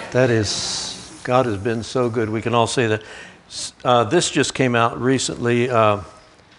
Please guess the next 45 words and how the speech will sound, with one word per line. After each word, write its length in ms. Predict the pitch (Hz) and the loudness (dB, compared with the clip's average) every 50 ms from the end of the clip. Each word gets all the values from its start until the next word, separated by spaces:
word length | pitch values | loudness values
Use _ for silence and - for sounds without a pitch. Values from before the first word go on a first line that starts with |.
| _ _ _ _ _ _ _ _ _ _ _ - - | _ _ _ _ _ _ _ _ _ _ _ -10 -2
the 80 | - | 0
Lord 220 | 113 135 151 143 127 | 4 4 4 4 4
gave 160 | 170 160 143 | 4 4 4
me 120 | 135 117 | 4 4
a 40 | 104 | 2
dream 500 | 95 90 95 113 135 151 147 135 117 110 | 2 2 2 2 4 4 4 4 2 0
to 80 | 98 104 | -2 -4
change 420 | - - - 139 139 135 110 90 | -4 0 0 2 2 2 0 -2
the 260 | 90 104 98 101 107 113 - - | 0 -2 -2 -2 -4 -10 -8 -4
name 220 | 127 127 127 113 | -2 -2 0 0
of 140 | 104 98 104 | -2 -2 -2
it. 80 | 107 | -2
It's 160 | 107 104 - - | -4 -6 -8 -6
about 240 | 110 120 120 117 | 0 2 2 2
acknowledging 640 | 113 110 - 110 110 117 117 131 131 131 123 - 135 120 | 2 0 -4 -4 0 2 4 4 4 4 2 0 -4 -2
God, 180 | 110 117 120 - | 0 0 2 2
all 160 | 135 151 147 | 2 2 2
from 220 | - - 127 110 | 2 0 -2 -2
Proverbs 520 | 98 - 139 135 131 120 120 107 98 - - | 0 2 2 2 2 2 0 -4 -4 -6 -4
three, 180 | - 135 131 | -2 -2 -2
five, 300 | 117 - 123 120 117 110 | 0 0 2 2 2 2
and 100 | 107 98 | -2 -6
six. 480 | - - 139 120 117 - - - - - - - - _ - - - - - - _ _ _ _ _ _ _ _ _ _ _ _ _ - | -4 -4 -4 -4 -4 -6 -12 -14 -14 -16 -20 -20 -20 _ -20 -20 -20 -20 -20 -20 _ _ _ _ _ _ _ _ _ _ _ _ _ -6
And 680 | 123 120 117 113 110 107 104 104 101 101 104 98 98 - - _ _ _ _ _ _ _ - - - | 0 2 2 4 4 4 2 2 2 0 -4 -6 -8 -10 -14 _ _ _ _ _ _ _ -20 -16 -8
it, 300 | - 127 147 - - - | -4 -4 -4 -4 -6 -10
"Trust 300 | - - 139 135 - - | -2 2 2 2 2 0
in 60 | - 127 | 2 4
the 100 | 113 110 | 4 4
Lord 360 | 113 113 117 120 127 123 110 | 6 6 6 4 4 4 2
with 140 | 110 95 - | 0 2 4
all 180 | 113 110 113 | 4 4 4
your 280 | 110 104 104 104 92 85 - - - - - - - - _ _ _ _ _ - - | 4 2 2 2 0 -2 -8 -18 -20 -20 -20 -20 -20 -20 _ _ _ _ _ -20 -20
heart." 440 | - - - 110 110 117 - - | -10 -2 2 2 2 2 2 -2
It 100 | 156 117 | -4 -2
doesn't 180 | 110 123 117 113 | 2 2 2 2
say 160 | 110 - 120 | 2 0 0
with 160 | 113 113 104 | 0 2 4
all 120 | 113 113 117 | 4 4 4
your 100 | 127 135 | 4 2
brain, 400 | 120 117 113 104 107 110 117 117 | 2 2 2 2 2 0 -2 -4
but 180 | 110 - - - | -4 -4 -4 -4
with 120 | 104 101 | -2 2
all 140 | 110 117 120 | 4 4 4
your 140 | 123 127 107 | 4 0 -2
heart. 320 | - 120 117 113 131 - | 0 2 2 2 2 0